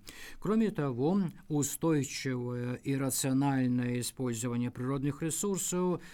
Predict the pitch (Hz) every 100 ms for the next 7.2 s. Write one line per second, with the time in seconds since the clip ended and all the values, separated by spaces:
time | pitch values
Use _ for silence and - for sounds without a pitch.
0 | - - 170 170 156 165 170 165 170 156
1 | - 156 143 - 151 156 143 143 135 156
2 | 170 - 147 139 - 147 156 147 - -
3 | - 143 135 131 139 156 - - - 156
4 | 143 131 127 127 - - - - 139 135
5 | 135 131 135 131 - 123 139 139 131 123
6 | 123 120 127 120 131 185 202 185 180 170
7 | 170